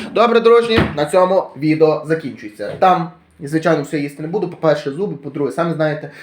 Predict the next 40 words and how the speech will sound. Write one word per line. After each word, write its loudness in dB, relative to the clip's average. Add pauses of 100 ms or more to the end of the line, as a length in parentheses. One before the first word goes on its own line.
(160)
лишаю. 0
Коротше, 2
щось -4
ми -4
ще -2
замутимо -4
з -16
цими -4
мілками. 0
Пишіть, -4
чи -10
хочете -4
другу -4
частину, -6 (240)
щоб -2
ми 0
ще -6
щось -2
там -8
чи -14
з -16
кавою 2
випили, 0
чи, -16
може, -12
з -12
живчиком. -6
Пишіть. -2 (180)
А 2
з -4
вами 4
був -2
у -16
цьому -2
відео -2
Деніс -2
Дружній. -4
Радий 0
вам -4
за 0